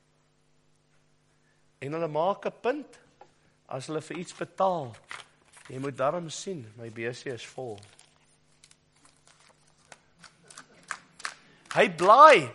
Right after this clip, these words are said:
maar as almal tweehonderd rand note, kan my voorsteen ook gevat het. En so probeer ons mekaar beïndruk. Maak my siek.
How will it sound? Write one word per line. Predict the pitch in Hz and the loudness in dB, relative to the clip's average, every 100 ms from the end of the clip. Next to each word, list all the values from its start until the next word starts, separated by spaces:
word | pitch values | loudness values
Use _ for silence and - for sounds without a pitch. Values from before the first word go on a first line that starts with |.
| - 170 | -12 -2
maar | 175 | -2
as | 175 | 0
almal | - 311 330 | -2 0 -2
tweehonderd | - 202 180 170 - | -2 0 0 0 2
rand | 135 - | 0 0
note, | 113 104 117 143 _ _ - | -10 -10 -14 -18 _ _ -8
kan | 190 | -2
my | 233 | -2
voorsteen | 214 269 277 285 269 | -2 -8 -8 -6 -6
ook | 302 | -6
gevat | 233 160 135 113 | -8 -8 -6 -6
het. | 104 - _ _ _ _ _ _ - | -10 -20 _ _ _ _ _ _ -8
En | 185 | -6
so | - 349 359 | -2 2 2
probeer | 359 320 165 233 285 | 2 -2 0 -2 0
ons | 277 - | 0 -2
mekaar | 220 - 262 254 208 | -6 -2 0 2 2
beïndruk. | 220 - 320 330 294 220 - - - _ _ _ _ _ _ _ _ _ _ _ | 2 4 4 4 4 4 2 -16 -20 _ _ _ _ _ _ _ _ _ _ _
Maak | - 131 143 143 - | -16 -10 -8 -10 -12
my | 123 120 110 | -14 -12 -14
siek. | - - - - - - - | -14 -10 -10 -8 -10 -12 -18